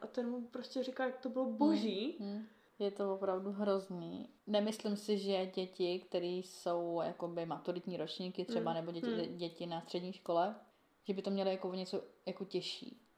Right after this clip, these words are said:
Speaker 2: než třeba prvňáci, druháci, třiáci prostě.
Speaker 1: Ne, tak to určitě všichni to mají jako stejně těžký, mi
Speaker 2: Já
Speaker 1: to
Speaker 2: si myslím,
Speaker 1: přijde.
Speaker 2: že naopak ty, ta základka a ty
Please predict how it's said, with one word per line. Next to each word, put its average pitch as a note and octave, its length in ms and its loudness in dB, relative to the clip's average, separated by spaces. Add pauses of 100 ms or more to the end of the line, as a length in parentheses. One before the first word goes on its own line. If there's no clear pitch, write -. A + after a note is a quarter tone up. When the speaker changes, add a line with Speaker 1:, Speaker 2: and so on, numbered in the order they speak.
Speaker 2:
než F3 380 -8
třeba E3+ 580 2
prvňáci, F3 360 0
druháci, E3+ 420 -2
třiáci - 440 -4
prostě. - 380 -10
Speaker 1:
Ne, G3 300 0
tak G3+ 120 -4
to G3+ 100 -2
určitě G#3 260 -2
všichni A3+ 260 -2
to B3+ 120 -2
mají G3+ 160 2
jako G#3 180 -4
stejně G3+ 340 -2
těžký, G#3+ 380 -4
mi G3 160 0
Speaker 2:
Já G3 100 6
Speaker 1:
to F#3+ 60 -2
Speaker 2:
si A3 60 0
myslím, G#3 200 2
Speaker 1:
přijde. G3+ 160 2
Speaker 2:
že - 60 2
naopak F#3+ 380 2 (340)
ty, G3 360 0
ta F#3+ 100 2
základka F#3 600 0
a F#3 40 2
ty F#3 220 0